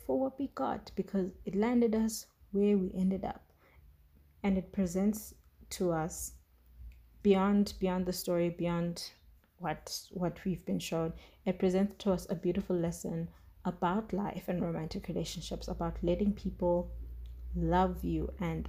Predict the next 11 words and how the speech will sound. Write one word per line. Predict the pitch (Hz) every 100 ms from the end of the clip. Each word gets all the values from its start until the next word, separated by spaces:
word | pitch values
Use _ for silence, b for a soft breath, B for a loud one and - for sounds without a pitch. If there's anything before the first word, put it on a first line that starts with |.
| -
also | 185 - 190 180
allowing | 175 170 170 170 185 180
yourself | 175 170 170 165
to | -
be | 160
loved | 160 165 160 - - B B B - -
better | 190 185 196 190
than | 170 170 165 160 -
all, | - 190 - -
all | 196 190 185
the | 180 180 170 160